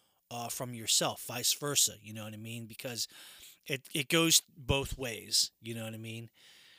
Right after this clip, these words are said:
And, um, I truly believe that, that the mask wearing is a good sign of protection, a good sign of, uh, making sure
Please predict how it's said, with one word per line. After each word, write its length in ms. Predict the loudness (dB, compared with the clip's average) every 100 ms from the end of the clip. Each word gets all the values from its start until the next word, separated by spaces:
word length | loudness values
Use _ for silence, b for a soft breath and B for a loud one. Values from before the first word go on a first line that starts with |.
| B -8
And, 320 | -6 -4 -4
um, 420 | -4 -4 -6 -10 -14 b b _ _ _ 0
I 120 | 4
truly 340 | 4 4 2 0
believe 400 | -4 -4 -4 -4
that, 160 | -6 -8 -20 -20 -10
that 300 | -4 -4 -4 _ _ _ _ _ _ _ -18 -10
the 100 | -10 -6
mask 500 | -2 4 4 4 0
wearing 400 | 2 2 -2 -6
is 480 | -6 -4 0 -2 -2 b b b b
a 80 | -16
good 460 | -4 -2 -2 -4 -16 _ _ _ _ _ _ _ _ _ -4
sign 340 | 2 2 2
of 80 | -2
protection, 720 | -2 -2 0 2 2 0 -8 -12
a 120 | -14
good 400 | -10 -8 -2 4
sign 420 | 4 4 -2 -6
of, 240 | -8 -10 -12
uh, 260 | -12 -12 -14 B B B
making 300 | -2 -2 0
sure 680 | 4 6 6 4 -2 -4